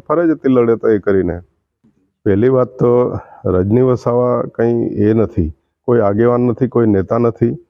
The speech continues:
એ કોઈ વખત કંઈ ચૂંટાયો નથી. ઠીક છે, એના ફાધર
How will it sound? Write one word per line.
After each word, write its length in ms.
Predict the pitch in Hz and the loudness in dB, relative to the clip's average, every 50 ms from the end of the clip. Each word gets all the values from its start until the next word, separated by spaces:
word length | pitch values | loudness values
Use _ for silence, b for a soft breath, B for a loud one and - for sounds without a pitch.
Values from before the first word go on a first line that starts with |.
| _ _ _ _ _ _ - - | _ _ _ _ _ _ -6 -2
એ 100 | 110 107 | -2 -2
કોઈ 200 | - 123 113 117 | 0 0 0 2
વખત 260 | 117 110 113 117 98 | 0 0 -2 -4 -4
કંઈ 240 | - - 113 110 101 | -2 -2 -2 -2 -2
ચૂંટાયો 480 | - - 98 90 87 104 110 117 131 | -2 -4 -4 -2 0 0 2 2 2
નથી. 360 | 131 127 123 - - 131 131 156 - _ _ _ _ _ _ _ _ _ _ _ _ - | 0 -2 -2 0 -2 -2 -2 -2 -8 _ _ _ _ _ _ _ _ _ _ _ _ -4
ઠીક 140 | - 127 - | -4 -4 -2
છે, 160 | - - 131 | -2 -2 0
એના 160 | 123 123 131 | 0 0 0
ફાધર 580 | 123 - - 104 101 107 123 135 120 98 80 78 | -2 -2 -4 -2 0 2 2 2 2 0 -2 -6